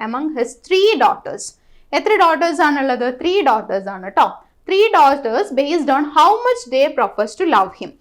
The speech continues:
അച്ഛനോട് എത്രത്തോളം സ്നേഹമുണ്ട് അതിൻ്റെ ബേസിൽ തൻ്റെ സാമ്രാജ്യം മുഴുവൻ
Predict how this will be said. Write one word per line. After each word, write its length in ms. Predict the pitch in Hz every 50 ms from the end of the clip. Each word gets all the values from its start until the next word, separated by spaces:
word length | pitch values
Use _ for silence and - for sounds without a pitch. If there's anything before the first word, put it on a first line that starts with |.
| _ _ _ _ - 254
അച്ഛനോട് 600 | 285 285 - 415 415 427 440 440 440 466 - 254
എത്രത്തോളം 580 | 269 269 - 302 302 302 330 330 339 359 381 359
സ്നേഹമുണ്ട് 680 | - - 262 233 233 233 240 262 233 214 202 175 202
അതിൻ്റെ 400 | - - 240 233 330 415 453 440
ബേസിൽ 480 | 277 294 339 285 240 - - 262 302
തൻ്റെ 340 | 311 285 214 202 208 247 302
സാമ്രാജ്യം 600 | 302 277 240 202 190 196 214 220 220 214 285 294 269
മുഴുവൻ 380 | 226 202 202 202 262 466 -